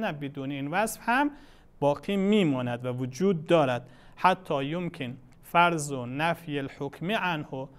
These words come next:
خب، باید چنین وصفی موصوفی داشته باشد که اگر وصف نبود موصوف باشد و ما فرض بکنیم که حالا اون حکم از او نفی شده با نبود وصف یا نفی نشده است.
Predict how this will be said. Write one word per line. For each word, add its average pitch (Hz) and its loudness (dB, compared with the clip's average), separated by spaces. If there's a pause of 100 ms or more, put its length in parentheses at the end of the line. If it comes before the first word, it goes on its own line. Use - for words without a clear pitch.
(240)
خب، 135 -4 (140)
باید 143 -2
چنین 214 -4
وصفی 214 -2 (400)
موصوفی 175 -2
داشته 170 -4
باشد 165 -6
که 165 -6
اگر 160 -4
وصف 156 -4
نبود 156 -4
موصوف 151 -6
باشد 156 -4
و 139 -4
ما 175 0 (520)
فرض 165 6
بکنیم 147 -2
که - -12
حالا 156 0
اون 156 -4 (120)
حکم 160 -4
از 139 -6
او 156 -4
نفی 156 -2
شده 151 -4
با 208 -2
نبود 208 0
وصف 214 0
یا 185 -2
نفی 240 -2 (260)
نشده 131 -2
است. 123 -6